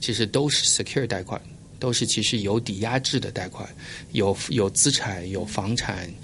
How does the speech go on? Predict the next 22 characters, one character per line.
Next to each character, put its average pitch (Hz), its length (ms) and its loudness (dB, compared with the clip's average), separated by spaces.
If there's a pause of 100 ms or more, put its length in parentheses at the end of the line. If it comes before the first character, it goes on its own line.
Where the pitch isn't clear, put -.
(240)
有 101 260 0
汽 - 280 4
车， 107 480 -2
或 113 180 0
者 104 100 -2
是 107 180 0
有 95 260 0
一 110 160 0
些 117 180 2
担 151 260 2
保， - 280 -4 (420)
在 117 140 4
这 110 160 2
上 107 200 2
面 98 160 -2
来 92 140 -2
去 - 160 0
guarantee 98 460 0
这 95 80 -4
个 - 100 -6
收 95 240 -4
益。 - 140 -8